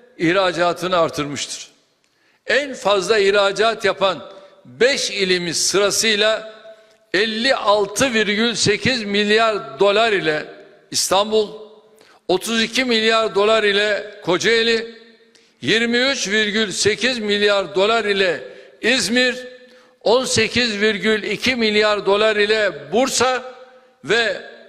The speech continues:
on üç virgül iki milyar dolar ile Tekirdağ'dır.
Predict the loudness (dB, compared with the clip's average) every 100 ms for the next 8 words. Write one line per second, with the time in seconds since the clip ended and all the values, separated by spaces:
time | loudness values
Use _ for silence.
0 | -4 0 0 0 -2 0 0 0 -2 -2
1 | -6 -2 -2 0 0 2 2 0 0 0
2 | 2 -2 -2 0 2 0 -4 -12 -20 -20
3 | -20 -2 0 2 0 2 0 -2 -8